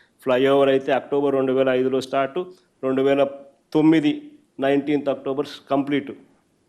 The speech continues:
జిఎంఆర్ ఇంటర్నేషనల్ ఎయిర్‌పోర్ట్ రెండు వేల ఐదు మార్చిలో స్టార్ట్, రెండు వేల ఎనిమిది మార్చిలో కంప్లీట్. ఇవన్నీ జరిగాయి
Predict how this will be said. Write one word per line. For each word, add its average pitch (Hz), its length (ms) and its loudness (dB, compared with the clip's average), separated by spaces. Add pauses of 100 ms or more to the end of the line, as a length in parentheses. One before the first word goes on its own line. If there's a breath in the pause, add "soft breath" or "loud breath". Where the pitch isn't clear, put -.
(1160)
జిఎంఆర్ 156 480 2
ఇంటర్నేషనల్ 147 500 0
ఎయిర్‌పోర్ట్ 143 340 -2
రెండు 139 200 -2
వేల 147 140 0 (180)
ఐదు 147 120 -2 (100)
మార్చిలో 139 440 -2
స్టార్ట్, 143 340 -4 (1000)
రెండు 147 240 0
వేల 160 120 2 (140)
ఎనిమిది 170 320 2
మార్చిలో 151 400 -4
కంప్లీట్. 143 380 -2 (1300)
ఇవన్నీ 123 480 2 (180)
జరిగాయి 170 500 0